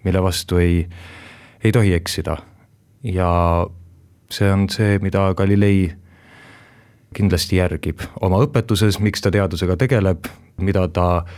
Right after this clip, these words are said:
ette heidab teaduse arengule, on just see kaugenemine inimesest. Ja see käib iga eriala kohta, milles ükskõik mis iganes erialal me tegeleme, et me ei tohi kaugeneda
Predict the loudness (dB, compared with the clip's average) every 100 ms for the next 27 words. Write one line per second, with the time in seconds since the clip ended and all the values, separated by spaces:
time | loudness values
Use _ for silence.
0 | -6 -2 -2 0 2 2 2 0 -2 0
1 | 0 0 2 2 2 0 2 0 0 -6
2 | _ _ 0 2 0 0 0 2 2 0
3 | -6 _ _ _ _ -2 -2 0 -2 0
4 | 0 2 2 0 -2 -4 -8 -14 _ -2
5 | 0 2 2 -2 -6 -6 0 0 2 2
6 | 0 -4 -16 -4 -2 0 0 2 2 0
7 | 0 -2 -2 -2 0 2 2 0 -6 -12
8 | -6 -4 0 -2 0 -6 -2 -2 0 0
9 | 0 2 2 0 0 0 2 2 2 0
10 | -2 -14 -20 -20 -20 -20 -20 _ -4 0
11 | 2 4 4 4 2 2 0 0 0 0
12 | 0